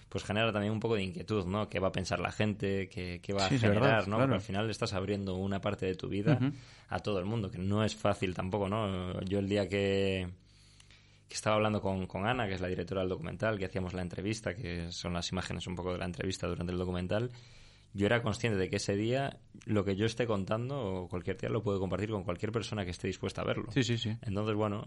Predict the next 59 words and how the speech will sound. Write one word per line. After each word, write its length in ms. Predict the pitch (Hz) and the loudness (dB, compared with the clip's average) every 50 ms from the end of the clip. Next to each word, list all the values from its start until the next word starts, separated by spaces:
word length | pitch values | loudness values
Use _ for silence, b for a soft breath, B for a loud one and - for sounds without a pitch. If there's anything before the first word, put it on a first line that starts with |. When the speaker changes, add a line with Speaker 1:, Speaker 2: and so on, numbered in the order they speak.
| - - - | -10 -12 -8
Speaker 1:
que, 880 | - - 87 87 90 90 87 85 87 87 87 87 87 87 90 101 101 - - | -6 -4 -2 0 0 0 -2 -2 -2 -4 -4 -6 -6 -8 -8 -10 -10 -6 -2
que 80 | 101 | 0
hay 40 | 92 | 0
que 80 | 95 95 | 0 0
ser 140 | 110 101 | 0 0
conscientes 380 | 95 101 95 - - 101 101 101 | 0 -2 -2 -2 -2 -2 -2 -2
de 80 | 104 95 | 0 -2
que 40 | 92 | -2
al 60 | 90 | -4
final, 460 | - - 160 180 95 98 101 107 117 b b b b b b b b b - | -4 -6 -4 -2 -2 -2 -2 -4 -6 b b b b b b b b b -2
bueno, 300 | 127 131 123 123 131 - 110 | 0 2 2 2 0 -2 -2
yo 500 | 98 104 110 117 120 117 117 117 120 117 | 0 2 4 4 4 4 4 4 2 2
me 100 | 113 110 | 0 0
estoy 240 | 104 - - 120 113 | -2 -2 0 2 2
abriendo, 540 | 107 107 113 123 131 127 123 123 131 131 - | 4 4 4 2 2 2 0 -2 -2 -2 -2
estoy 340 | 107 98 90 - - 101 | -2 -2 -2 -2 -2 0
intentando 480 | 104 98 101 98 98 101 104 104 101 95 | 0 0 0 0 0 0 0 0 0 -2
que 160 | - 95 92 | -2 -2 -2
la 140 | 92 92 87 | 0 -2 -2
gente 300 | - - 104 98 107 101 | -2 -4 -2 -2 -2 -2
sepa 260 | - - 101 - 101 | 0 -2 0 0 0
un 100 | 98 98 | 0 0
poquito 320 | - 101 92 101 95 101 101 | -2 -2 -2 -2 0 0 0
de 60 | 101 | 0
Nico 200 | 101 101 104 104 101 | 2 2 2 2 2
Rodríguez 480 | 101 98 95 104 107 113 120 123 - - b b b b b b b b b b - | 2 0 0 0 0 0 -2 -4 -6 -12 b b b b b b b b b b -4
y, 400 | 131 110 104 101 95 92 90 90 | 0 2 2 2 2 0 0 0
bueno, 320 | 92 107 113 123 151 175 | 0 0 0 0 -2 -2
a 100 | - 104 | -2 0
ver, 220 | 98 101 104 104 98 98 98 95 | 0 2 2 2 2 0 0 0
me 120 | 98 98 98 | 0 0 0
gustará 960 | 98 95 - 98 95 101 104 104 101 101 98 98 98 98 98 98 95 98 98 | -2 -2 -2 -2 2 2 4 4 4 4 4 4 2 2 2 2 0 0 2
ver 280 | 95 104 110 113 113 | 2 2 2 2 0
un 120 | 123 113 95 | 0 -2 -2
poco 160 | - 104 110 | 0 0 2
las 100 | 104 98 | 0 2
sensaciones 600 | - 101 98 - 95 87 - - 101 101 101 - | 0 -2 -2 -2 -4 -4 -2 -2 0 0 0 -2
que 100 | - 98 | -2 -2
generará 520 | - 104 98 92 92 90 90 98 98 98 98 | -2 0 0 0 0 2 2 2 2 2 2
en 40 | 95 | 0
el 120 | 95 92 | -2 -4
futuro, 500 | - - 92 90 - 101 95 98 104 104 | -6 -8 -10 -6 -4 -2 -2 0 -2 -2
pues, 160 | 104 104 98 | -4 -4 -4
la 80 | 95 92 | -4 -4
gente 240 | - 98 95 101 92 | -2 -4 -4 -2 -4
que 60 | 92 | -2
lo 100 | 90 92 | -2 0
vea, 180 | 98 101 92 | 0 0 0
¿no? 140 | 92 101 107 | 0 -2 -2
La 100 | 101 92 | -2 -4
gente 240 | - - 101 92 95 | -2 -4 -4 -2 -2
que 80 | 98 92 | -2 0
pudo 220 | 92 101 98 95 | 0 0 0 0
estar 220 | 92 - - 95 95 | 0 0 0 0 0
en 80 | 95 | 0
el 80 | 92 92 | 0 -2
estreno 260 | 92 - 95 95 98 | -2 -4 -4 -2 -2
en 60 | 95 | -2
Coruña, 440 | 87 95 98 101 101 98 92 92 92 | 0 0 0 2 2 0 0 -2 -4